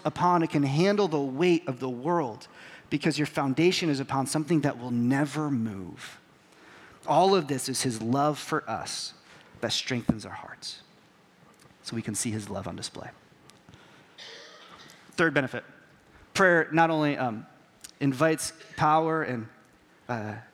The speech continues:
it shows us, uh, it invites power and gives us purpose, but it also does this, it expands our perspective. Prayer expands our, our perspective. I, I want you to see this.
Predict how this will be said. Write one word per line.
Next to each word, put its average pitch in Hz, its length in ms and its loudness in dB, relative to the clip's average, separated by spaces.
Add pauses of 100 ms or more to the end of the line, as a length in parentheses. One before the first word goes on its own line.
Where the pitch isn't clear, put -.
it 196 140 -12
shows 151 320 2
us, - 400 -2
uh, 147 60 0
it 147 160 0
invites 151 360 2
power 156 360 4
and 135 80 -2
gives 143 160 0
us 139 80 -6
purpose, 156 380 -4
but 143 120 -2
it 131 80 -2
also 135 260 -2
does 117 180 -6
this, 131 220 0
it 120 140 -2
expands 123 680 -2 (840)
our 123 140 0
perspective. - 840 -6 (880)
Prayer 240 200 8
expands 202 500 4
our, 160 280 2
our 143 100 2
perspective. 123 800 -4
I, - 260 -2
I - 60 -6 (580)
want 285 160 4
you 180 80 -2
to 131 60 0
see 120 220 -4
this. 101 240 -8